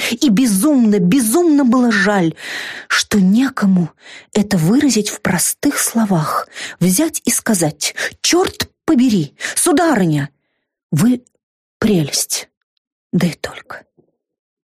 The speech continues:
И ведь это было чистой правдой. Орландо,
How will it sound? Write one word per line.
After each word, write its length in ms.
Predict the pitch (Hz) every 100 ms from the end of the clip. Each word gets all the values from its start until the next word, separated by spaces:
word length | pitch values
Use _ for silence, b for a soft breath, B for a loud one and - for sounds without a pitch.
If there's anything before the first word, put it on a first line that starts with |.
| _ _ _ _ _ _ _ _ _ _ _ _ -
И 60 | 165
ведь 220 | 151 -
это 160 | 190 185
было 200 | 180 190
чистой 360 | - - -
правдой. 560 | - 180 208 202 190 - _ _ _ _ -
Орландо, 640 | 180 196 240 302 240 165